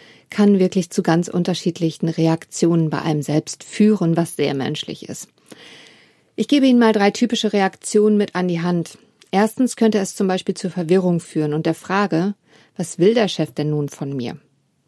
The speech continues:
Zweitens könnte es zu Frustration und Wut führen mit der Frage, "Hält mein Chef mich für zu dumm, um diese Tätigkeiten auszuführen?"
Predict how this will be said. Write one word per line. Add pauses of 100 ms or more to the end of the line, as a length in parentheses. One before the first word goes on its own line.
(120)
Zweitens
könnte
es
zu
Frustration
und
Wut
führen
mit
der
Frage, (500)
"Hält
mein
Chef
mich
für
zu (140)
dumm, (400)
um
diese
Tätigkeiten
auszuführen?"